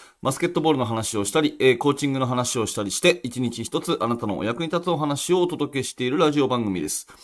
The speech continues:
私の人生をかけての目標は、バスケットボール×ボトムアップ理論で日本一素敵なチーム作りをすることです。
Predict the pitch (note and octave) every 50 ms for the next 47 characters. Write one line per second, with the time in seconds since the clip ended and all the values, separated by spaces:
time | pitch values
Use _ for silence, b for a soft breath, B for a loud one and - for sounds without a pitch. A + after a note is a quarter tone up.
0 | B B B _ _ C3 - F3+ F3+ F#3 F3+ F3+ E3+ F3 F#3 F3+ E3 E3 D3+ C#3
1 | D#3 C#3+ D3+ D3 C3+ C3+ C3 A#2+ - - C#3+ B2+ B2 D#3 F#3 - - - B2 B2
2 | - - C3 - - B2 A#2 A#2 G#2+ G#2 G2 G2+ - D3+ D#3 D3+ A#2 A2+ A#2 A#2+
3 | A#2 A2+ A2 - - A#2 G#2+ F2+ F#2+ F#2 F#2+ C3+ E3 - B2 C3 A2+ G#2+ G2+ F#2+
4 | - - - - - C#3+ D#3 D#3 D#3 C#3+ C#3+ - D3 C#3+ C#3 C#3 C3 D#3 E3 F3+
5 | D3+ C#3+ A#2+ - A#2 A#2 - A2+ - G2+ F#2 A2 C3 C3 - - -